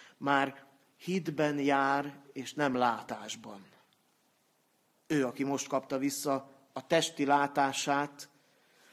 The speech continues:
már nem csak a szemével akarja Jézust látni, hanem meg akarja ismerni őt. Mennyire nem mindegy, hogy hogy kerül a földre az ember. Úgy, hogy megy előre, mint a bolond,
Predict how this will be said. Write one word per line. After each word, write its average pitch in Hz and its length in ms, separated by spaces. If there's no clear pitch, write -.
már 151 220
nem 185 340
csak 170 280
a 160 80
szemével 151 580
akarja 143 400
Jézust 139 500
látni, 151 720
hanem 135 300
meg 135 240
akarja 113 420
ismerni 110 680
őt. - 420
Mennyire 156 360
nem 147 220
mindegy, 127 600
hogy 127 260
hogy 156 280
kerül 135 320
a 120 60
földre 127 420
az 110 160
ember. 107 580
Úgy, 160 200
hogy 151 300
megy 160 220
előre, 147 500
mint 127 220
a 123 100
bolond, 147 560